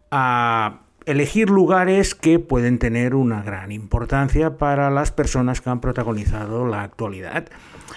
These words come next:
Y esta semana, pues, el anuncio de que la futura reina de España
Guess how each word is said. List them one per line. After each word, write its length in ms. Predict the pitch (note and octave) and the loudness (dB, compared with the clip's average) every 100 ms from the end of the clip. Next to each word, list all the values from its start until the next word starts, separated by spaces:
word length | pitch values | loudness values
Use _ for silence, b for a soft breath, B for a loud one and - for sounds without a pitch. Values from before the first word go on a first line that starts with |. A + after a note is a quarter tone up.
| B B | B B
Y 140 | - | -4
esta 240 | A#2+ - G2+ | -2 -2 -4
semana, 580 | A#2+ G#2+ A2+ B2+ D3 C#3 | -4 -4 -2 -2 -2 0
pues, 540 | F#3 E3+ D3+ C3+ A#2 | 2 4 2 2 0
el 420 | A#2 B2 B2 A#2+ | -2 -2 -2 -4
anuncio 580 | G2+ A2+ G#3 - D3 C3 | -4 0 2 4 2 2
de 280 | G#2+ B2 - _ - | 0 -4 -4 _ -4
que 400 | B2 A#2+ A#2 A2+ B B B | -2 0 0 -4 B B B
la 80 | A2+ | -4
futura 360 | - A2 A2 | -4 -2 -2
reina 440 | G#2+ A2 G#2+ A2 G#2+ | -2 -2 -2 -4 -4
de 120 | G#2 | -4
España 640 | G2+ - D#3 G3 D#3+ A2+ | -6 -4 -2 2 2 0